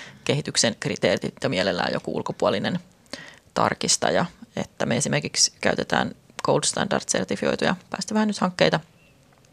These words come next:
hankkeita sen, sen takia. Eli ei sillä kompensoinnilla sitä ongelmaa kokonaan ratkaista, mutta toki se, se on hyvä lisä siihen sitten sitä, mitä ei voi, niin kuin, itse omia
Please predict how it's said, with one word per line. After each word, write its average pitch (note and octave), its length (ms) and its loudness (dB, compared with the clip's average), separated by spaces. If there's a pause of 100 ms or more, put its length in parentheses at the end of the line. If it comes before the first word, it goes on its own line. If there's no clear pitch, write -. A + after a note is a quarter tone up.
(300)
hankkeita D#3 500 0
sen, D#3 280 0 (180)
sen F2 280 -2
takia. - 380 0 (560)
Eli F3+ 140 6
ei G3 80 8
sillä G#3+ 180 8
kompensoinnilla F3+ 720 8 (140)
sitä F3+ 300 4
ongelmaa D#3+ 500 8 (200)
kokonaan D3+ 400 6
ratkaista, - 420 0 (240)
mutta C#3+ 300 2
toki D3+ 240 2
se, - 200 4 (120)
se - 120 0
on C#3+ 120 2
hyvä C#3+ 180 6
lisä - 220 2 (200)
siihen - 380 -2
sitten - 360 -4 (300)
sitä, - 220 -2
mitä - 180 0
ei - 140 0
voi, - 120 0 (140)
niin - 120 -4
kuin, - 160 -4
itse - 180 -4
omia D#3 220 -2